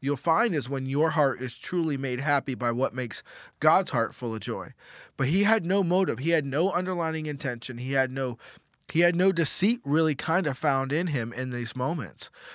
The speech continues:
where he is just trying to help people. And then what happens after he, he has, here's what I'm trying to get to, very long-winded. <laughs> His character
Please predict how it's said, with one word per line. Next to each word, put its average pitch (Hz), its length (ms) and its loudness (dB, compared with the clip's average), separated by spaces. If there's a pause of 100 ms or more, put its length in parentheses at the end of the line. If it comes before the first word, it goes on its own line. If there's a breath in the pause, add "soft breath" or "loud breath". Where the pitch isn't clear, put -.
(160 loud breath)
where 131 120 -2
he 156 200 -2
is 175 100 0
just 151 180 -4
trying 131 240 0
to 110 60 -4
help 160 260 -2
people. 135 460 -4 (360 loud breath)
And 135 140 -4
then 139 240 0
what 147 140 4
happens 151 360 2
after 156 380 2
he, 139 220 0
he 139 240 0
has, 160 480 2 (640 loud breath)
here's 165 200 2
what 185 100 6
I'm 156 40 2
trying 151 220 2
to 135 80 0
get 131 220 2
to, 131 140 0
very 127 220 0
long-winded. 117 600 -6 (120)
<laughs> - 920 -6
His 233 260 2
character 190 760 2